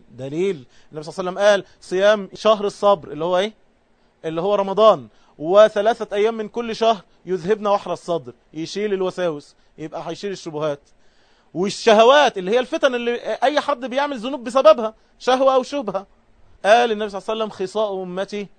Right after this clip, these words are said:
الصيام"، يبقى بيحفظ من الشهوة. يبقى الصيام لا مثل له في الحفظ من الفتن.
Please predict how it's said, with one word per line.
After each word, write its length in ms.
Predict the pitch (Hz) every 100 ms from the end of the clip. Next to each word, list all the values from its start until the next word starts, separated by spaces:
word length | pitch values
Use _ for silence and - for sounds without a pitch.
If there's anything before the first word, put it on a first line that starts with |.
| _ -
الصيام"، 580 | 165 - 175 170 151 123 _ - _ _ _
يبقى 200 | 151 151
بيحفظ 340 | 156 170 185 160
من 100 | 180
الشهوة. 440 | - 185 151 131 _ _ _ _ _ -
يبقى 160 | 160
الصيام 440 | 180 - 190 220 226
لا 120 | 233
مثل 320 | 254 254 208
له 280 | 214 220 247 - _ _ _
في 180 | -
الحفظ 400 | 202 - 247 208
من 140 | 220 208
الفتن. 460 | 185 196 185 123